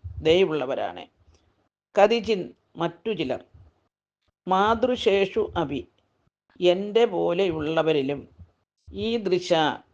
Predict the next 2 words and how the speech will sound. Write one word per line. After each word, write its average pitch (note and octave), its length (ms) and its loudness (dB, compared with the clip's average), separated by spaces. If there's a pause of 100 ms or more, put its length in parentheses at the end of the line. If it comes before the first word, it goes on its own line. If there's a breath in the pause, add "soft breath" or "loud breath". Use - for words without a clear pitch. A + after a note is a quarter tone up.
(540)
അങ്ങയെപ്പോലെ G#3 1000 2 (120)
ദയാഹീനരാണ്. F3+ 1120 0